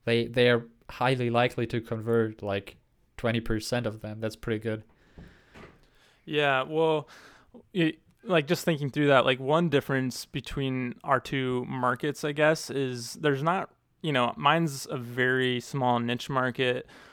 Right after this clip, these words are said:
Speaker 2: There isn't, like, really any competitors. Like, there, there's definitely other tools they could maybe solve to use this problem, but there's not something as specific to, like, "Oh, we're sending ratings," and nothing, you know, nothing in Slack,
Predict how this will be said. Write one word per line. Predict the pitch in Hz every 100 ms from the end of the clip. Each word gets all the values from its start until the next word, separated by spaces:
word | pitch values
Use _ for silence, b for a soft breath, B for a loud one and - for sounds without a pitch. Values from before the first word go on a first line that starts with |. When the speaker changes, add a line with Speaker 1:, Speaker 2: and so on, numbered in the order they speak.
| B
Speaker 2:
There | 135 139 131 127 120 -
isn't, | 156 156 156
like, | 143 127 123
really | 120 123 127 131 127
any | 127 131 131 131 131
competitors. | - 135 - 131 127 143 143 143 143 147
Like, | 139 - b b b b _ - _ -
there, | 180 185
there's | 170 175 165 135
definitely | 185 196 151
other | 131 135
tools | 123 143 131
they | 123
could | 123 120
maybe | 113 117 120
solve | - - 117 123
to | 120
use | 127 123
this | 131
problem, | - - 139 135 139 131
but | 120
there's | 127
not | 143 143 -
something | 147 135 135 123
as | 117
specific | - - - - - 127 123 110
to, | - 123
like, | 120 117 - -
"Oh, | 139
we're | 123 123 123 123 123 127
sending | - - 131 123 123 123 123 -
ratings," | 139 127 123 123 120 120 120 - -
and | 135
nothing, | 131 143 139 127 120 -
you | 147
know, | 120
nothing | 120 151 156 127
in | 113
Slack, | - - 123 120 110 123